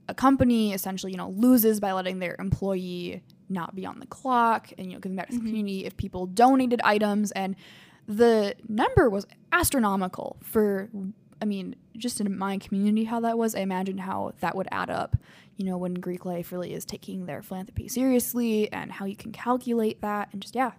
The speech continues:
Speaker 1: that's super interesting.
Speaker 2: Yeah, some of, like, the chapters on campus, they're doing even just, like, small,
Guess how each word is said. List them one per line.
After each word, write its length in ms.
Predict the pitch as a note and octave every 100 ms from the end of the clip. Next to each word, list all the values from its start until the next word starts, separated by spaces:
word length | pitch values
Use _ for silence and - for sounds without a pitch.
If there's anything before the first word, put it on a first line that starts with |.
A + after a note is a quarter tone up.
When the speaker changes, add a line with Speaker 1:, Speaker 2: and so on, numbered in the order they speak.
| -
Speaker 1:
that's 140 | G3+
super 240 | - G#3 -
interesting. 440 | G#3+ - - A#3 - _ _ _
Speaker 2:
Yeah, 260 | A#3+ C4 G3
some 240 | - A#3
of, 160 | C#4 D4
like, 320 | C4 A#3 -
the 440 | - G#3+ A#3+ A3+ A3 -
chapters 440 | - A3+ - A3
on 200 | G#3+ G#3+
campus, 440 | G#3+ G#3+ A3+ G3 -
they're 260 | G3+ G3+
doing 460 | G3+ A3 G#3+ G3+ G3+ - - - - - _ _
even 260 | A#3 A#3 A#3
just, 200 | A3 -
like, 160 | G3
small, 640 | - - F#3+ F#3+ G#3+ G#3+